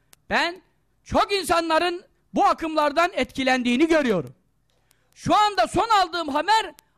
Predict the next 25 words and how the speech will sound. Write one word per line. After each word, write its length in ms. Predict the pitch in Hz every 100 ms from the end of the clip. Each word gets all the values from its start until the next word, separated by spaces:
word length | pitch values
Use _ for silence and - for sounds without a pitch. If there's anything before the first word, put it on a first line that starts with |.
| _
adam 320 | 247 330 349
tefsir 380 | 320 285 381 359
dersleri 380 | 339 - 311 294
veriyor. 340 | 285 269 233
Bayağı 320 | 302 330 330
da 120 | 320
bir 60 | 294
hoca 460 | 269 320 359 302 - _ _
televizyon 560 | 254 320 330 285 349
da 100 | 349
kurmuş. 460 | 285 254 208 175 -
Bütün 260 | - 330 349
millet 220 | 330 320
on 100 | 330
televizyon 320 | 320 330 339
seyrediyor. 600 | 339 330 285 330 440 392 - _
Verdiği 400 | 160 247 269 320
fetva 380 | 262 302 294 302
ne? 300 | 294 381 415 - _
"Hayız 340 | _ 214 302 262
halinde 300 | 262 233 233
kadınlar 560 | 233 226 233 269 294
namaz 360 | 233 220 277 -
kılsın," 540 | - 196 - 196 170
diyor. 280 | 156 151 135